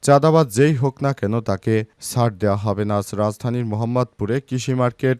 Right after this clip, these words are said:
পরিদর্শন শেষে সব কথা বলেছেন স্বরাষ্ট্র উপদেষ্টা। এদিকে যারা নির্বাচন বিলম্ব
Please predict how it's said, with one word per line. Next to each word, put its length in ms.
পরিদর্শন 600
শেষে 360
সব 260
কথা 280
বলেছেন 460
স্বরাষ্ট্র 500
উপদেষ্টা। 480
এদিকে 360
যারা 280
নির্বাচন 600
বিলম্ব 400